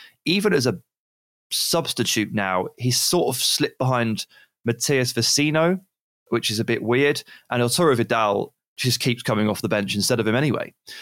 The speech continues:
So again, we're talking about a player who's probably seventh in the list. And I know that Inter are fighting on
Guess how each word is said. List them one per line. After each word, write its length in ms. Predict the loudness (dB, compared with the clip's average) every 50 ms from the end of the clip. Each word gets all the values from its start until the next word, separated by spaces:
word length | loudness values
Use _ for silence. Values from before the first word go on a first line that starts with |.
| -16 -4
So 100 | 0 0
again, 300 | 2 2 2 2 2 2
we're 80 | 2 2
talking 280 | 2 0 0 0 0 0
about 180 | 0 0 0
a 40 | -2
player 240 | 0 0 2 2 4
who's 140 | 2 0 0
probably 540 | -4 -10 -10 -2 0 0 2 2 0 0 0
seventh 480 | 0 2 2 2 2 0 -2 -4 -2 -2
in 100 | 0 0
the 60 | 2
list. 460 | 0 0 -2 -2 -4 -4 -4 -6 -8 -14 -20 _ _ _ _
And 100 | -4 0
I 20 |
know 140 | 2 2 2
that 100 | 2 2 0
Inter 280 | 0 0 0 0 0 0
are 40 |
fighting 420 | 0 0 0 0 0 0 0 0 0
on 240 | 0 0 0 -4